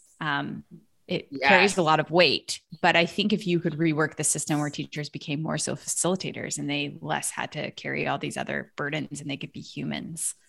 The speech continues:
Speaker 1: um, then I think it would be really powerful. And, and I do think that this education system could change in our, in my dreamland, you know, every night when I go to sleep, I'm gonna wish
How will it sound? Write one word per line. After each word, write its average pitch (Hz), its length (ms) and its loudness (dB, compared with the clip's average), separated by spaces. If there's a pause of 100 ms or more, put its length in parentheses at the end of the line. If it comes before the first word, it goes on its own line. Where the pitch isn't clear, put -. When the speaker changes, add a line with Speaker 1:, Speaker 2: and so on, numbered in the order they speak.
(480)
Speaker 1:
um, - 260 -16 (340)
then 170 100 0
I 151 80 0
think 156 200 -6
it 160 40 -4
would 151 140 -6
be 151 160 -2
really 160 220 -2
powerful. - 480 -2
And, - 220 -8 (160)
and 156 140 -2
I 156 60 2
do 156 180 -2
think 147 240 -6
that 156 220 -6 (880)
this - 560 -6 (520)
education 165 640 -4
system - 320 -8
could 165 200 -6
change - 600 -8 (280)
in 185 100 0
our, 165 320 4
in 214 100 4
my 185 100 8
dreamland, 151 480 0
you 156 80 -4
know, 165 180 0 (100)
every 185 200 0
night 180 180 4
when - 100 -2
I 156 60 0
go 160 80 0
to 156 80 0
sleep, 147 400 -8
I'm 143 120 -8
gonna 147 200 -6
wish 147 260 -6